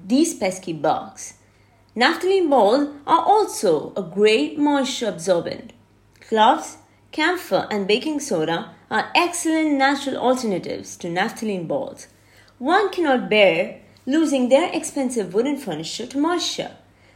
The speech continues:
If you've heard of humidifiers, they're outstanding when it comes to regulating indoor temperature and dampness. Humidity is comparatively high during the monsoon. If the humidity level is somewhat under control,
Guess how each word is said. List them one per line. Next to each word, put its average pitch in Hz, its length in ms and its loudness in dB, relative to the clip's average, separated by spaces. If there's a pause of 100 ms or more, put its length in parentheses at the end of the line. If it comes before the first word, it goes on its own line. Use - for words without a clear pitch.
(180)
If - 160 -6
you've 254 300 -4
heard 359 240 4
of 311 160 -6 (320)
humidifiers, 247 960 0 (320)
they're 185 180 -2
outstanding 277 680 0
when 175 100 -2
it 170 160 -8
comes 208 280 -6
to 190 60 -8
regulating 180 520 0
indoor 208 260 -2
temperature 226 720 -4
and 175 240 -6
dampness. 160 680 -6 (400)
Humidity 311 560 0
is 214 100 -6
comparatively 226 680 -2
high 185 380 -2
during 185 280 -4
the 233 60 -6
monsoon. 262 560 -6 (500)
If 180 140 -10
the 185 80 -8
humidity 349 520 0
level 240 460 4
is 240 140 -4
somewhat 247 760 2
under 269 220 0
control, 214 640 -4